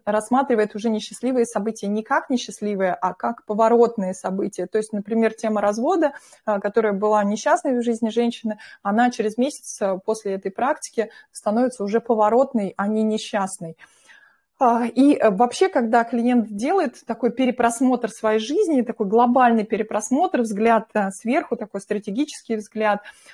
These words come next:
а, то у него меняется отношение к событиям, к самим, которые происходили в его жизни, меняется отношение к роду, к родовой системе, то есть он больше начинает их ценить, а, больше начинает, э, придавать этому значение.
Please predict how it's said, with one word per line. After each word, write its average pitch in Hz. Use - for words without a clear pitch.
а, 202
то 269
у 240
него 233
меняется 247
отношение 220
к 226
событиям, 226
к -
самим, 311
которые 269
происходили 247
в -
его 233
жизни, 240
меняется 233
отношение 214
к -
роду, 226
к -
родовой 214
системе, 226
то 247
есть 247
он 240
больше 262
начинает 220
их 214
ценить, 226
а, 208
больше 247
начинает, 214
э, 196
придавать 208
этому 202
значение. 277